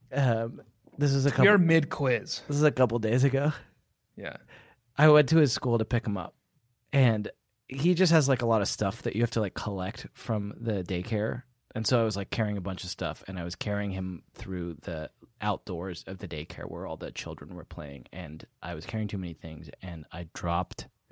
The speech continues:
Speaker 1: his water bottle, and it fell and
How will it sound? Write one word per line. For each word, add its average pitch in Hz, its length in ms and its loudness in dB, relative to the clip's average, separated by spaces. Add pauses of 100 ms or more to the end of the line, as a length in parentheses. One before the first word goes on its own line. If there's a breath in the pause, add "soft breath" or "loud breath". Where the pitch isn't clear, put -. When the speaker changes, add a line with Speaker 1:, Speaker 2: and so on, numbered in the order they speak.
(340 soft breath)
Speaker 1:
his 92 220 -2
water 98 260 2
bottle, 151 440 2 (1120)
and 98 320 -4
it 98 220 -8
fell 151 480 6
and 101 360 -6